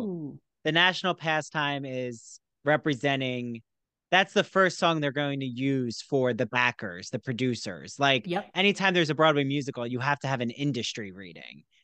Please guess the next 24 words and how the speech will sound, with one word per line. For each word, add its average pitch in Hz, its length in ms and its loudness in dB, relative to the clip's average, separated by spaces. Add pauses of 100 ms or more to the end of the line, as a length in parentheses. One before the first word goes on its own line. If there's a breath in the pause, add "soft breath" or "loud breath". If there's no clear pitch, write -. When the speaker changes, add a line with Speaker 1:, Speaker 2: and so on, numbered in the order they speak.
(100)
Speaker 2:
And 139 100 0
guess 170 240 4
what? 185 320 6 (280)
Smash 240 540 2
just 180 260 0
had 160 220 4
an 147 120 -4
industry 139 520 -6
reading 131 360 -2
with 123 160 -4
producers. 113 840 -8 (340)
So 202 140 4
this 262 160 6
is 294 60 -4
bef-, 214 220 2 (100)
this 240 160 -2
is 294 120 -8
before 208 420 0
a 143 80 2
workshop, 120 680 -6
like, 131 180 -6
right? 151 200 2
This 170 180 -4
is 175 220 -2